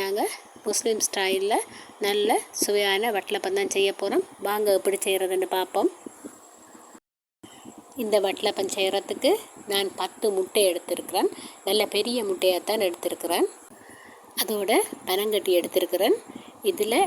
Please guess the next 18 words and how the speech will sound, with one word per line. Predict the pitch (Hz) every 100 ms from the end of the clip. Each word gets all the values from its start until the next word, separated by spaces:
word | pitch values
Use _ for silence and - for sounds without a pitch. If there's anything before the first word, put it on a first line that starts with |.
| -
நானூற்றி | 196 196 214 208 208 - 202
ஐம்பது | 226 226 190 170
கிராம் | 180 175
பனங்கட்டி | 170 170 175 165 165
இருக்கு. | 165 - 277 466 - - -
நாங்க | 190 185 185 359 -
சீனி | - 220 220 214 190
நூறு | 180 170
கிராமும் | 175 175 175 277 440 -
சேர்த்துக்கொள்ளுவோம். | 190 - - 165 160 156 254 - - - - - - - - - - _ - - -
இந்த | 220 208
வட்டலப்பத்தை | 202 269 269 233 220 269 311 311 208
நாங்க | 214 226 240 220
ஒன்றில் | 226 262 294 240
பனங்கட்டியில | 202 220 226 208 196 175
செய்ய | 185 185 180
வேணும், | 180 294 - 214
இல்லாட்டி | 214 202 196